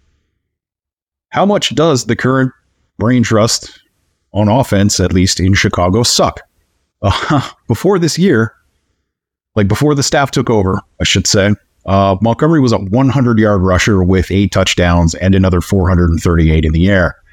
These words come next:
He ended both of the seasons under the current Chicago coaching staff under nine hundred yards rushing, while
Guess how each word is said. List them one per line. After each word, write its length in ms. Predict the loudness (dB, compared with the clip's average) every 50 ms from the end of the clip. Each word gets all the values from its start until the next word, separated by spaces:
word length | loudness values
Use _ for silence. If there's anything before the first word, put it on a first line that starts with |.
| _ _ _ _ _ _ _ _ _ _ _
He 180 | _ 2 2 2
ended 400 | 2 0 0 -2 -4 -4 -6 _
both 320 | 0 0 0 0 0 0
of 200 | -2 -2 0 0
the 60 | -2 -2
seasons 520 | 0 0 2 2 2 2 2 0 0 -2
under 360 | -2 -2 0 0 0 0 0 0
the 80 | -2
current 320 | -2 0 0 0 0 0 -2
Chicago 460 | -4 -4 -2 0 0 0 0 0 -2
coaching 420 | 0 0 0 0 0 0 0 -2
staff 500 | -2 -2 -2 0 0 0 -2 -2 -6 -14 -20 _ _ _ _ _ _ _ _ _ _ _ _ _ _ _
under 300 | 0 0 2 2 4 2
nine 260 | 4 4 2 2 2
hundred 280 | 2 2 2 2 2 2
yards 500 | 2 2 2 2 2 0 0 -2 -4 -2
rushing, 500 | 0 0 0 0 0 0 0 0 -2 -4 _ _ _ _ _ _
while 580 | -4 -2 0 2 2 2 2 2 0 -2 -6